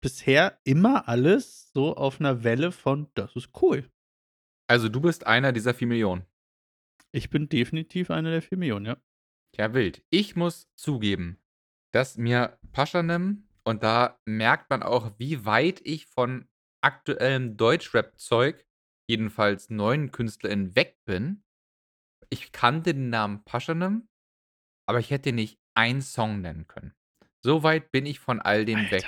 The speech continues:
Speaker 2: Und wenn ich
Speaker 1: Also du hast
Speaker 2: ehrlich
Speaker 1: Airwaves nicht mitbekommen, dass der Nummer eins Hit, wann war es? Zwei zwanzig, zwei neunzehn, irgendwie so?
Speaker 2: Tatsächlich nicht.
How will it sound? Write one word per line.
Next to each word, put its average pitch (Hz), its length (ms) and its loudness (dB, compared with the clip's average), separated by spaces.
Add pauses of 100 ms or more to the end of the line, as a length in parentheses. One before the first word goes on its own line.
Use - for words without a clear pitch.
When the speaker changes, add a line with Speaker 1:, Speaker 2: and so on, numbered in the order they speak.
(100)
Speaker 2:
Und 117 160 -4
wenn 123 100 2
ich 120 140 0
Speaker 1:
Also 135 140 6
du 156 40 10
hast 156 80 10
Speaker 2:
ehrlich 190 160 4
Speaker 1:
Airwaves 208 880 6 (260)
nicht 156 400 0
mitbekommen, 131 600 -4 (360)
dass - 380 0 (120)
der 165 220 8
Nummer 151 420 2
eins 147 360 0
Hit, - 180 -4
wann 135 200 -2
war 120 240 2
es? - 180 -10
Zwei 123 360 -2
zwanzig, 165 760 -4
zwei 147 180 -6
neunzehn, 160 600 -6
irgendwie 156 240 -8
so? 156 320 -6
Speaker 2:
Tatsächlich 127 540 -2
nicht. 113 300 -4